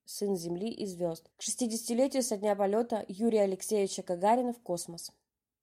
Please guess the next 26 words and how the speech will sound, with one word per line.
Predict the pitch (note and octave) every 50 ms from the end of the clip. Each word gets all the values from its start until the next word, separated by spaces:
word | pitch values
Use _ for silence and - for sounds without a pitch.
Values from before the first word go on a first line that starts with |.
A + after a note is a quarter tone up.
| _ -
Две | G3+ G3
тысячи | - C4+ B3+ C4 B3+ A#3 - C4
двадцать | A3+ A#3+ C4+ C4 C4 B3+ A#3 -
первый | - C4+ B3 A#3+ B3+ A3+
год — | A#3+ D4+ D4+ -
юбилейный | - A3 G3 G3 A3 G#3+ B3 C4 C4 B3+
для | A#3+ A3+ A3+
космонавтики. | - A3+ - - A3+ A3 A3 G#3+ G3+ F#3+ - - - - - -
Шестьдесят | - - - G3+ F#3+ G3 G3+ - A#3+ A#3 A#3 A#3
лет | A3+ A#3 A#3
назад, | A3+ G#3 G#3 G#3 A#3+ C4 C4+ C4+
двенадцатого | F#3 F3+ G#3 A3 A3 G#3+ - - - G3+ F3 F3+
апреля, | F3 F3 - A3 B3 B3+ A#3 F#3+ G#3 -
Юрий | F3 F3+ A3 A3 G#3 G#3
Алексеевич | - - F#3+ F#3 - - - A3 G#3 G3+ - -
стал | - F#3 F3+ F3
первым | F3 A3 A3 A#3 A3+ A3
человеком, | G#3 - G3 F#3+ F#3+ G3+ G3 - F3+ E3+ E3+ _
который | - A3 A3 A#3 A3+ G#3+ G3+
открыл | - - F#3+ - - - B3
для | A#3+ A3+ A3+ G3+
всего | G3+ - G#3+ G#3 G#3
человечества | G3+ - - F#3+ F#3 G3 G#3 G3+ A3+ G#3 - - G3
новую | F#3 F#3 F#3+ G3 F#3+ F#3+
космическую | G#3 G3 - F#3+ F#3 - - - - G3 F#3+ F#3
эру. | F3+ E3+ D#3+ D#3+